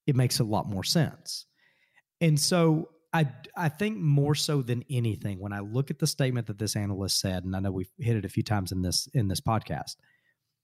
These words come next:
paying off your home early is a planning question. It is case dependent, and it's about what you're trying to accomplish with your goals.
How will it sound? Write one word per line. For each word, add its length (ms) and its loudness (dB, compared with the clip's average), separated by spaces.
paying 400 4
off 260 4
your 120 4
home 280 4
early 320 -2
is 460 4
a 140 0
planning 420 0
question. 480 -4
It 120 2
is 180 0
case 340 2
dependent, 560 0
and 100 2
it's 140 2
about 520 2
what 260 0
you're 280 4
trying 360 2
to 120 2
accomplish 520 0
with 140 -2
your 240 4
goals. 440 -2